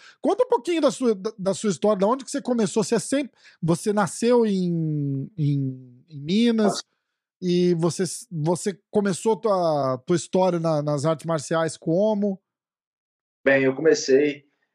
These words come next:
Speaker 2: a treinar com treze anos de idade,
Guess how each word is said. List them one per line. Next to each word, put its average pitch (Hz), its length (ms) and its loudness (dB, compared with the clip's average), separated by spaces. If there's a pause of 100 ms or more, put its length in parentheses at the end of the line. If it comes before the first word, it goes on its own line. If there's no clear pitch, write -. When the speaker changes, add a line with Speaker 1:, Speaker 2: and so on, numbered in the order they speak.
(120)
Speaker 2:
a 113 200 2
treinar 123 340 -2
com 123 280 -2
treze 135 420 2
anos 135 180 -2
de 127 100 0
idade, 117 560 0